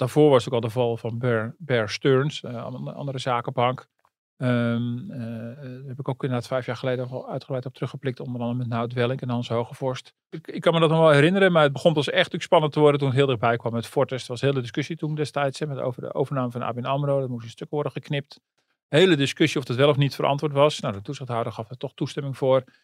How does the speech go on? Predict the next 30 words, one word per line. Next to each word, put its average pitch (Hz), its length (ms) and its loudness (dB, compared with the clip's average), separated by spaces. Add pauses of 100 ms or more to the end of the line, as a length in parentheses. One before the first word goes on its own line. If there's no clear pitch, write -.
(140)
uiteindelijk 123 440 -2
ging 131 160 -6
natuurlijk 123 120 -12
de - 60 -4
hele 131 360 0
bank 123 160 -8
down 120 200 4
the 110 80 -8
drain. 113 520 2
En, 110 280 -6
eh, 107 240 -6 (400)
ja, 113 240 2
dat 104 140 -6
was 113 180 -6
er 120 60 -8
wel, 120 300 2
waren 113 320 -2
bizarre 123 380 2
tijden. 147 400 -2
Dat, 117 220 -14
eh, 123 140 -4
dat 123 220 -6
kan 131 180 -6
ik 123 60 -4
me 123 40 -4
wel 131 120 0
in 143 60 2
ieder 127 160 0
geval 117 160 -2
herinneren. 110 480 -2